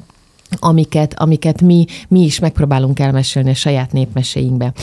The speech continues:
Úgyhogy ez gyakorlatilag egy felnőtt mese, ha úgy tetszik, amit a gyerekek is érteni fognak, mert hogy a tánccal, a kung fu elemekkel, a nagyon-nagyon látványos, ö, díszlettel,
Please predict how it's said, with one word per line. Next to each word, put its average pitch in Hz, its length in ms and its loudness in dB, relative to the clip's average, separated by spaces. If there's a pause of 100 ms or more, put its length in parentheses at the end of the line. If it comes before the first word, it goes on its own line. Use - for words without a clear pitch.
(160)
Úgyhogy 165 340 0
ez 180 220 -2
gyakorlatilag 175 680 -2
egy 139 140 -4
felnőtt 147 440 0
mese, 156 480 -4
ha 135 100 -2
úgy 131 160 0
tetszik, 190 540 -4
amit 139 260 -2
a 131 40 -4
gyerekek 135 440 -2
is 139 140 -4
érteni 139 360 0
fognak, 151 400 -2
mert 135 260 -2
hogy 147 140 -2 (260)
a 165 200 -4
tánccal, 151 600 0
a - 100 -6
kung 170 280 2
fu - 180 -2
elemekkel, 139 760 -2 (240)
a - 100 -4
nagyon-nagyon 165 680 2
látványos, 135 920 -2
ö, 139 280 2
díszlettel, 131 920 0